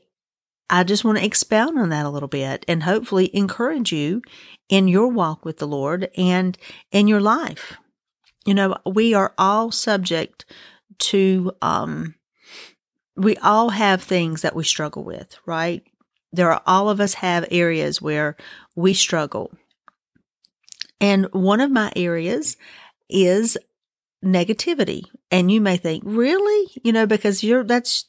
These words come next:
what you do, is that's what I do, is I encourage moms. That's my heart. And that's why I do this podcast.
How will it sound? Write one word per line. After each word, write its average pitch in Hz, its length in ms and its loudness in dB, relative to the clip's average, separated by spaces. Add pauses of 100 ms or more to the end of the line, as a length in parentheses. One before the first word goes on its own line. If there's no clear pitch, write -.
what 220 240 0
you 226 80 -4
do, 226 300 2
is 170 100 -2
that's 196 260 -2
what 233 120 0
I 247 60 4
do, 247 280 2
is 160 140 -2
I 175 160 0
encourage 196 640 -2
moms. 202 460 0
That's - 220 -4
my 208 120 0
heart. 208 420 -2 (420)
And 185 80 0
that's 190 200 2
why 185 100 2
I 180 40 4
do 175 120 -2
this 175 140 -2
podcast. 190 800 -6